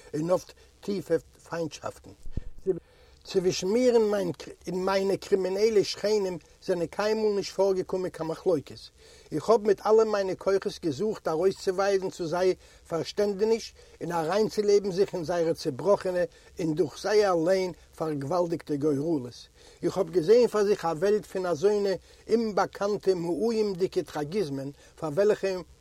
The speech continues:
מיין יונגע לעבנserfahrung איז געשטאנען מיט געפלעפט אויפגעריסענע אויגן. אמת, איך האב נישט פארטרוגן די נאקעטקייט פון די בראכן פון דער דאזיקער וועלט, אבער עס איז קלאר געווען פאר מיר, אז זיי זענען בראכן,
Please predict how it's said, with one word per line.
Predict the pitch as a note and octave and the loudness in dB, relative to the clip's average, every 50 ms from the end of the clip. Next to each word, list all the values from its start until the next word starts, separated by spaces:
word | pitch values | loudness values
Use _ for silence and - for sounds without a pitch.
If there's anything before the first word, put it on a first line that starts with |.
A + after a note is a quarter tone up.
| _ _ _ - - - - | _ _ _ -20 -20 -16 -10
מיין | C3 D3+ F#3+ F#3+ F#3+ F#3 F3+ E3+ D#3 | -4 -2 0 0 0 0 0 -2 -4
יונגע | C3 C3 G3+ A#3+ A#3 A3 G3 G3 F#3+ | -2 -2 -2 -2 0 2 2 4 4
לעבנserfahrung | F3 F3 G3 G#3 G#3+ G#3 G#3+ F#3+ C#3+ - - - - _ _ _ - - - - - - F3+ E3 D#3+ D3 - - F#3+ F3+ D#3+ D#3 C#3+ D3+ D#3 D3 | 4 4 4 4 2 2 0 -4 -6 -8 -12 -20 -20 _ _ _ -20 -20 -20 -18 -8 -4 -2 -2 -2 -2 -2 0 0 0 0 0 -2 -4 -4 -4
איז | - F3 D3 D3 | -4 -6 -6 -4
געשטאנען | D#3 D3 - - - G3 F#3 F#3+ F#3+ F#3 - - - - - - - | -6 -8 -6 -4 -2 -2 0 0 -2 -4 -6 -8 -16 -20 -18 -10 -6
מיט | D#3+ F3 - - - | -6 -6 -6 -4 -4
געפלעפט | F3+ - - - F#3 G#3+ G#3+ - - - - | -4 -4 -2 0 2 2 2 2 0 -6 -6
אויפגעריסענע | - - F#3 G3+ - - - F#3+ F3 F3+ D#3+ - F#3 E3+ D#3+ | 0 2 2 2 0 -2 -4 -2 -2 -2 -2 -2 -4 -4 -4
אויגן. | - E3 E3 D3+ B2+ B2 A#2+ A#2+ - - _ - - - - G#3 | -2 -2 -2 -2 -4 -6 -10 -18 -20 -20 _ -20 -12 -6 -4 -2
אמת, | G3 E3 D3+ C#3 - - - _ - - _ E3+ | 0 0 -2 -2 -6 -10 -20 _ -20 -12 _ -8
איך | D3 - F3+ | -6 -4 -4
האב | F3+ E3+ | -4 -4
נישט | F3+ D#3+ - - | -6 -8 -6 -6
פארטרוגן | - D3+ C#3 C3+ - - - G#3+ G3+ G3 | -6 -4 -4 -6 -6 -6 -6 -4 -4 -4
די | F3 E3 D#3 | -4 -4 -2
נאקעטקייט | D3 E3+ F#3 F3+ - E3+ D3+ - - - D#3 D3+ C3 | -2 -2 -2 -4 -4 -8 -10 -10 -8 -6 -6 -6 -8
פון | - - D3+ | -8 -10 -8
די | C3+ C3+ C#3+ | -6 -6 -6
בראכן | B2+ - C3+ E3 F#3+ D3+ - D#3 D3+ D3 - - - - | -6 -4 -2 -2 -2 -2 -2 -6 -10 -10 -12 -20 -20 -14
פון | - D3+ D3 | -10 -8 -8
דער | C#3+ C#3+ | -6 -6
דאזיקער | D3+ D3 C#3+ C3+ - - C#3 C#3+ | -6 -6 -6 -8 -8 -8 -4 0
וועלט, | E3 E3+ E3+ B2+ B2 - - - - - - - - - | 2 2 2 0 -2 -8 -16 -20 -20 -20 -20 -16 -12 -10
אבער | D3+ D#3 E3 D#3+ | -8 -6 -6 -6
עס | - - - | -8 -8 -12
איז | B2+ - - | -12 -12 -14
קלאר | - - E3+ A3 B3 A#3+ A#3 | -12 -6 -2 0 0 0 0
געווען | G#3 G#3+ G3 G3+ G3+ F#3+ D#3+ D#3 E3 | 0 2 4 6 6 6 4 2 -4
פאר | C#3+ - D#3+ D#3+ | -6 -4 -4 -4
מיר, | E3 E3+ E3 D#3 D3 C#3 - - - - - | -2 0 0 0 -2 -4 -8 -14 -20 -14 -10
אז | - D3 C3+ | -8 -6 -4
זיי | D#3+ E3+ E3 D3+ C3+ - - - | -2 0 0 0 -2 -6 -12 -10
זענען | B2 C3+ F3+ D#3+ D#3 D3 C#3 A#2 | -8 -6 -4 -4 -4 -4 -4 -4
בראכן, | B2 B2+ G#3 G#3 - - | 0 2 2 2 2 0